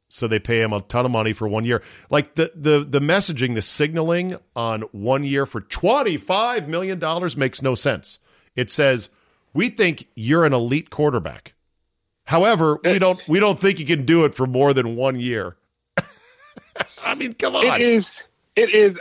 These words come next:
Speaker 2: I, I saw that and I said, "That's the worst signing besides Albert, Albert Haynesworth in the history of, uh, N F L football."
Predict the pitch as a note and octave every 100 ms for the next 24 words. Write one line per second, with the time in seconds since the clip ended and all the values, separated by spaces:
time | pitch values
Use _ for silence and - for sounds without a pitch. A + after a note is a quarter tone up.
0 | D#3+ G3 G3 G#3+ - G#3+ G3+ G3 F#3+ -
1 | F3 F3 - D3 B2+ A#2 C3 D3 - -
2 | _ - - - C#3 B2+ B2+ A#2+ C3 _
3 | _ _ _ _ _ _ _ _ D3 C#3
4 | F3 D#3 C3+ D3+ D3 C#3+ C#3 D3 C#3+ C3+
5 | D3+ - A2+ G#2+ B2 B2 C#3 - C#3 B2+
6 | A#2 A#2 A2+ B2+ B2 A#2+ - A#2 - F2+